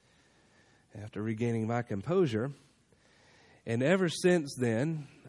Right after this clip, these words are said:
I have, uh, realized that I have pulled some muscles that I didn't know I had. So if I move a little funny this morning, or if I wince,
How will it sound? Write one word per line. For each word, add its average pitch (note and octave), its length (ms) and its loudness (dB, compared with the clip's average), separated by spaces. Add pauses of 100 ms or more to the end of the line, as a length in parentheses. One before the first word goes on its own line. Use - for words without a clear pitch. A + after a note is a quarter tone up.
I C#3+ 140 0
have, C3 340 2
uh, A#2 240 0
realized B2 600 2
that A#2 100 0
I C3+ 140 0
have A#2 240 -4
pulled D3+ 260 -2
some C3+ 180 -4
muscles A#2+ 580 0
that G#2+ 120 -4
I C3+ 100 -4
didn't A#2 220 0
know A#2 160 0
I A2 140 2
had. A2 400 0 (1200)
So B2 420 4
if A#2 220 -2
I F3 200 2
move D3 360 6
a B2 60 2
little D3 180 4
funny C3 400 2
this A2+ 320 0
morning, B2 440 0 (420)
or G2 140 -6
if G2+ 120 -10
I D3 200 2
wince, B2+ 600 0